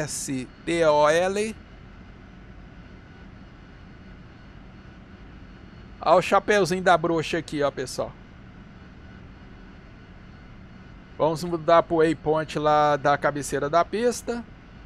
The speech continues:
Está a doze milhas.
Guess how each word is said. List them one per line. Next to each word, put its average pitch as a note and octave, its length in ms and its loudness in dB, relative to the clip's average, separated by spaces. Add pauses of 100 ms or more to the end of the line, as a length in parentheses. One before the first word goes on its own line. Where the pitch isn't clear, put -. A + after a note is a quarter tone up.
(720)
Está E3 400 2
a D#3 40 2
doze D#3 400 0
milhas. A#3 680 -4